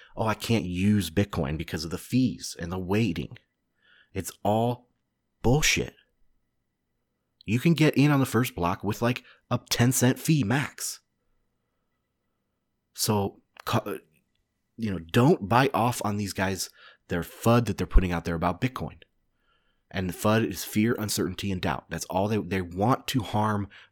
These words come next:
Bitcoin. And a lot of these individual, uh, you know,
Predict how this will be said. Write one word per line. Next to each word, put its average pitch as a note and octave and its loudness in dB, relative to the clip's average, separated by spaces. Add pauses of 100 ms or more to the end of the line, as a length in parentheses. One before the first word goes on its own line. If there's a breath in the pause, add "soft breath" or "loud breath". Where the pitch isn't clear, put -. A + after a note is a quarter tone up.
(100)
Bitcoin. D#2+ 0
And F#2+ -2
a F#2 -2
lot A2 0
of D#3 -4
these B2 0
individual, G#2 2 (360 loud breath)
uh, F2 -2 (320)
you G2 -8
know, D#2+ -6